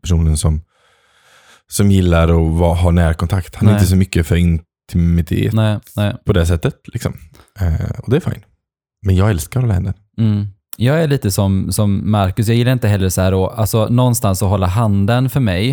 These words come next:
Speaker 2: eh, är så här att man visar andra att man är typ, är tillsammans.
Speaker 1: Mm.
Speaker 2: Eh, och det har inte jag något behov av. Eh, då, då, då blir jag bara obekväm, liksom, sådär.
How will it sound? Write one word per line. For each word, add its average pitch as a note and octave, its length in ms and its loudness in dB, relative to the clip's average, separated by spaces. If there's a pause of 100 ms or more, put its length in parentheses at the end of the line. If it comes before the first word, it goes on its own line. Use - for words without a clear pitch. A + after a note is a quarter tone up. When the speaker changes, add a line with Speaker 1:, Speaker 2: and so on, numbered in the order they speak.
(280)
Speaker 2:
eh, G2 680 -2
är G2+ 240 0
så G2 140 -4
här G2 100 0
att F#2 140 -2
man F#2+ 180 0
visar F#2+ 440 -2 (100)
andra G#2 680 0
att F#2+ 160 -6
man F#2+ 160 -2
är F2+ 80 -2
typ, E2+ 320 -4
är F2+ 120 -4
tillsammans. F2 840 -4
Speaker 1:
Mm. F#2+ 120 2 (540)
Speaker 2:
Eh, F2 160 -2
och G#2 140 -4
det G#2 240 -2
har G#2+ 140 0
inte G2 160 -2
jag F#2+ 60 0
något F2 140 -2
behov F2 340 -2
av. F#2 240 -4 (800)
Eh, F2 240 -4
då, G2 220 -6 (280)
då, G2+ 160 -4
då F#2 140 -4
blir F#2+ 140 -2
jag F#2 80 0
bara E2+ 100 -2
obekväm, F#2 560 -2
liksom, - 240 -8
sådär. - 360 -8